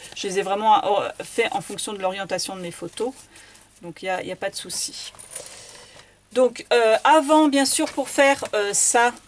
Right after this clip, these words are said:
hein, ma petite, euh, pour donner les, toujours l'esprit valise, hein, je, vous avez vu, je vous ai mis me, des, j'avais mis des bouts de dentelle. Euh, bien sûr,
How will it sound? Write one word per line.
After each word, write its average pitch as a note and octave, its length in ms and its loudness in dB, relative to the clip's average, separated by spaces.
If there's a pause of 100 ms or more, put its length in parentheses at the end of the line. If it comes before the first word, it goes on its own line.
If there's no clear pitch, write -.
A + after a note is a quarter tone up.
(840)
hein, G3 180 -12
ma F#3 180 -6
petite, - 460 -14
euh, F#3+ 240 -4
pour G3 180 -8
donner G3+ 260 -6
les, G3+ 140 -12
toujours - 180 0
l'esprit A3 400 -4
valise, A3 480 -2
hein, G3 140 -2
je, F#3 140 -8
vous F3+ 160 -14
avez F#3+ 100 -8
vu, A3 100 -10
je F#3+ 120 -8
vous F3+ 120 -12
ai F3+ 100 -8
mis F#3+ 200 -10
me, F3+ 160 -10
des, F3 420 -6 (1040)
j'avais F#3+ 240 -10
mis G3 140 -8
des F#3+ 100 -8
bouts F3 120 -14
de E3 100 -14
dentelle. A#3 640 2 (240)
Euh, G3 100 -6
bien G#3+ 180 0
sûr, C4+ 200 4